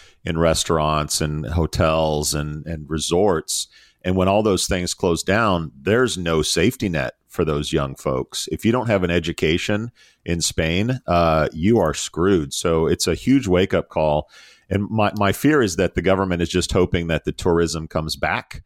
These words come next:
um, and that everyone starts spending money and hiring again. Uh, but if that doesn't happen, or it hap-, or if something, a pandemic or war or something bad happens again, they're gonna be in the same place. But so they, they really do need to think about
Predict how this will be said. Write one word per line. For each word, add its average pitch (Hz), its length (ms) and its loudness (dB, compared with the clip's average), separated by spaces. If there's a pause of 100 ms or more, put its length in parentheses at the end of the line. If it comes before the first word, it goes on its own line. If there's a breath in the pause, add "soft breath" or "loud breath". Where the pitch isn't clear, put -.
(120)
um, 98 420 0
and 92 140 -4
that 87 100 0
everyone 87 440 0
starts 85 320 0
spending 85 280 -4
money 87 260 0
and 80 100 0
hiring 85 360 0
again. 101 480 -2
Uh, 85 220 2
but 80 160 0
if 78 100 -6
that 92 180 2
doesn't 85 240 -2
happen, 90 360 -2
or 80 120 2
it - 60 -6
hap-, 87 340 -2
or 80 200 -2
if - 80 -10
something, 85 540 -6 (380 soft breath)
a 92 60 -6
pandemic 90 720 0
or 82 160 0
war 85 380 2
or 80 60 0
something 80 400 -4
bad 80 220 0
happens 78 380 -4
again, 82 560 -2
they're 85 140 0
gonna 80 140 -6
be 78 100 -6
in 76 80 -6
the 76 80 -12
same 73 260 -4
place. 80 440 -2
But - 220 -6
so - 160 -4
they, 78 140 -2
they 82 140 -2
really 110 260 2
do 95 240 -2
need 90 160 0
to 80 60 -6
think 85 240 -4
about 78 360 -2